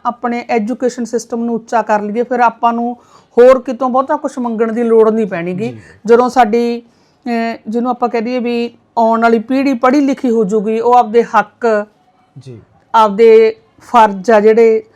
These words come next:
Speaker 1: ਉਹ ਸਾਰਾ ਕੁਛ ਉਹਨੂੰ ਜਾਣੂ ਹੋ ਸਕਦੀ ਆ ਪੜ੍ਹ ਕੇ।
Speaker 2: ਜੀ ਮੈਮ।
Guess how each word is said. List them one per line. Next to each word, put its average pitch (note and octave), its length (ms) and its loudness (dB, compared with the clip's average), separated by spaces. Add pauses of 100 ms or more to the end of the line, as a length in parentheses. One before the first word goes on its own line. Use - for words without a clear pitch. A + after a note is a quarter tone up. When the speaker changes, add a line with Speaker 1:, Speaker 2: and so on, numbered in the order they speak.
(240)
Speaker 1:
ਉਹ D4+ 100 0
ਸਾਰਾ D4+ 320 4
ਕੁਛ D#4+ 220 -4
ਉਹਨੂੰ D4 320 -4
ਜਾਣੂ A#3 360 2
ਹੋ A#3+ 160 0
ਸਕਦੀ G#3+ 400 -2
ਆ B3+ 60 2
ਪੜ੍ਹ G#3 240 2
ਕੇ। F3 220 -14 (180)
Speaker 2:
ਜੀ C3 180 -18
ਮੈਮ। A2+ 160 -20